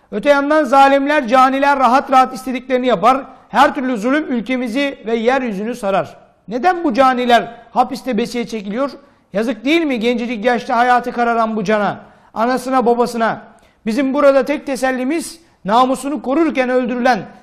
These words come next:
bu masum canımızın şehit olmasıdır. İnşallah hayatının baharını artık cennette yaşar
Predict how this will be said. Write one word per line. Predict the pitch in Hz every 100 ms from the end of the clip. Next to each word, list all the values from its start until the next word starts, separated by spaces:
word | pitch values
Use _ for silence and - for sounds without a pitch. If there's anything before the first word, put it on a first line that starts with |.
| -
bu | 226 285
masum | 240 247 247 359 302
canımızın | 254 240 220 214 269 254
şehit | - 220 240
olmasıdır. | 214 180 151 143 131 - _ -
İnşallah | 262 285 285 285
hayatının | 247 269 269 277 294 262
baharını | 254 262 254
artık | 254 247 247 196
cennette | 214 214 214
yaşar | 240 233 269